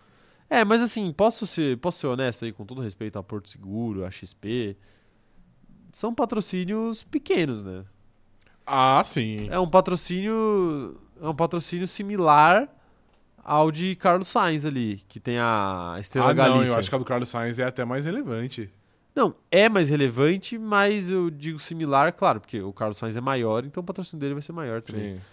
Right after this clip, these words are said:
Speaker 1: Mas eu falo que é, é, é similar, que é tipo assim, s-, não é a Estrela Galícia que dá emprego pra ele, entendeu?
Speaker 2: Ah, com toda certeza não, é.
Speaker 1: Não é por causa da Estrela Galícia que o Carlos Sainz foi contratado
Speaker 2: Tá,
Speaker 1: pela
Speaker 2: tá na
Speaker 1: Ferrari.
Speaker 2: Ferrari, é,
Speaker 1: É,
Speaker 2: sim.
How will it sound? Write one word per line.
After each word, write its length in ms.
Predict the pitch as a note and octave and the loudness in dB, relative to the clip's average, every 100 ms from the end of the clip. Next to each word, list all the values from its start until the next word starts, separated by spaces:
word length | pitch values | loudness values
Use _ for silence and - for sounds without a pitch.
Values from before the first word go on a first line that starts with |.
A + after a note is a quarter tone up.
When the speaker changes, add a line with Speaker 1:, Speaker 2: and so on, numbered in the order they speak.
| _ _ - | _ _ -8
Speaker 1:
Mas 120 | A2+ | -4
eu 80 | C3 | -2
falo 240 | D#3 D3 | 4 2
que 100 | D3 | 2
é, 180 | D3 F#2 B2 A#2 A2+ | -2 0 0 0 -2
é, 20 | |
é 40 | |
similar, 440 | C#3+ D3+ D3+ C#3 E3 | -4 -6 0 2 0
que 80 | F#3+ | -2
é 40 | |
tipo 140 | - F#3+ | -10 -10
assim, 400 | F3 C#3 A2+ G2+ _ _ _ _ _ _ _ _ - - | -8 -10 -10 -14 _ _ _ _ _ _ _ _ -20 -18
s-, 400 | - - - - | -12 -8 -8 -10
não 300 | - D#3+ F#3+ | -14 -4 2
é 120 | F3+ G3+ | 4 6
a 60 | |
Estrela 340 | G3+ - G#3 G3+ | 4 2 0 2
Galícia 360 | F#3+ E3+ E3+ F#3+ | 2 2 -2 -6
que 80 | F3+ | -2
dá 100 | F#3 | -2
emprego 360 | F3+ E3+ D#3+ | -2 -2 -2
pra 180 | D#3+ F#3+ | 0 0
ele, 160 | D3 A2+ | 0 -4
entendeu? 320 | F#2+ G2 B2 _ _ - | -8 -14 -14 _ _ 0
Speaker 2:
Ah, 220 | D#3+ D#3+ | 6 6
com 140 | D3+ | 4
toda 140 | C#3+ D#3 | -2 -2
certeza 380 | F#3 F3 F3+ F3 | -2 -2 -2 -2
não, 260 | B2+ A2+ | -4 -4
é. 60 | A2 | -4
Speaker 1:
Não 120 | C3 | -2
é 100 | C#3 | -2
por 200 | D3 - | -2 -6
causa 340 | F3 D#3 D3+ D#3+ | 0 6 6 6
da 80 | D#3+ | -2
Estrela 300 | - D#3 D#3 | -2 -4 0
Galícia 520 | D3+ B2+ B2+ C#3 D#3+ | 0 0 -4 -6 -10
que 280 | - D#3 D#3 | -8 -6 -4
o 160 | D3+ D3 - | -6 -8 -2
Carlos 220 | C#3+ C3+ | -2 -2
Sainz 160 | C#3 | -6
foi 100 | C#3 | -6
contratado 420 | C#3 D3 D3+ - C3 | -10 -6 -6 -4 -4
Speaker 2:
Tá, 60 | |
Speaker 1:
pela 120 | B2 C#3+ | -4 -2
Speaker 2:
tá 100 | A#2+ | -2
na 80 | |
Speaker 1:
Ferrari. 400 | A#2+ A2 A#2 A2 | 0 0 -2 -4
Speaker 2:
Ferrari, 20 | G#2 G2+ F#2+ | -6 -10 -8
é, 60 | |
Speaker 1:
É, 20 | |
Speaker 2:
sim. 60 | G2+ | -8